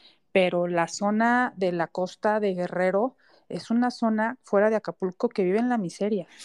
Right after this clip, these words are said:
en verdad. Y, y que, est-, o sea, esto los dejó en peores condiciones. Ahorita que Danish hablaba de la gente con los pies, eh, no solo descalzos, sino cortados y demás, o sea,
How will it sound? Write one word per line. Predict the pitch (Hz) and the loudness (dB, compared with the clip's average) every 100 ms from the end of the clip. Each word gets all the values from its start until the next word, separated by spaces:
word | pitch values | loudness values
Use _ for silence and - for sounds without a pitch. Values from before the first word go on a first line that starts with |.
| - _ - | -20 _ -6
en | 180 | -2
verdad. | 170 165 196 - - - _ - - - _ _ | 0 0 -2 -8 -20 -20 _ -20 -20 -20 _ _
Y, | - 202 196 190 185 185 - - - | 2 4 6 4 2 0 -6 -6 0
y | 196 | 0
que, | - 190 185 185 175 _ - | 6 8 10 8 6 _ 2
est-, | 196 185 _ - - | 2 0 _ -14 -8
o | 190 | 2
sea, | 202 185 - - - - | 6 6 4 -12 -10 -2
esto | 202 - 247 | -2 4 6
los | 240 208 170 | 8 6 2
dejó | 156 196 214 226 | -2 2 4 2
en | 196 190 | -2 0
peores | 185 190 220 | 2 2 0
condiciones. | - 190 170 202 220 202 190 | -4 -4 -4 -2 -2 0 0
Ahorita | 185 214 | 0 -2
que | 196 | 0
Danish | 185 196 196 | -2 -2 -4
hablaba | 180 180 180 185 | 0 4 4 4
de | 170 | 0
la | 156 | -4
gente | - 190 185 190 190 _ _ _ _ - | -10 -10 -6 -6 -8 _ _ _ _ -6
con | 180 175 | -4 -4
los | 170 | -6
pies, | - 196 185 - - - | 2 4 4 -2 -8 -2
eh, | 185 170 | 0 0
no | 185 | 0
solo | 185 202 202 | 2 6 8
descalzos, | 170 - 175 170 180 - | 6 4 0 2 -2 -2
sino | 170 160 | -4 -4
cortados | - 160 - 175 175 180 | -6 -2 4 4 4 0
y | |
demás, | 175 175 180 | -2 -2 -4
o | |
sea, | 185 | -6